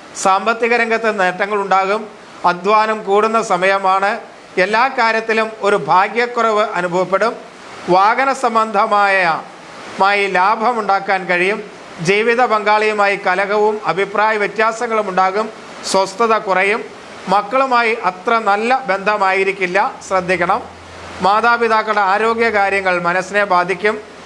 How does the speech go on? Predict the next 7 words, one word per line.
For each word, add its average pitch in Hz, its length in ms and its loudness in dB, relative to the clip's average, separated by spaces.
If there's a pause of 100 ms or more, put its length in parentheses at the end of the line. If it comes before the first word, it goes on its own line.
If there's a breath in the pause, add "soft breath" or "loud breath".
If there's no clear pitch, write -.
(280)
ശത്രുക്കൾ 254 540 0
മൂലം 202 400 0
പ്രയാസമുണ്ടാകുന്ന 196 960 0
സ-, 180 140 -4
കാലമാണ്. 180 680 2 (840)
യാത്രകൾ 220 600 0
ചെയ്യാൻ 196 420 2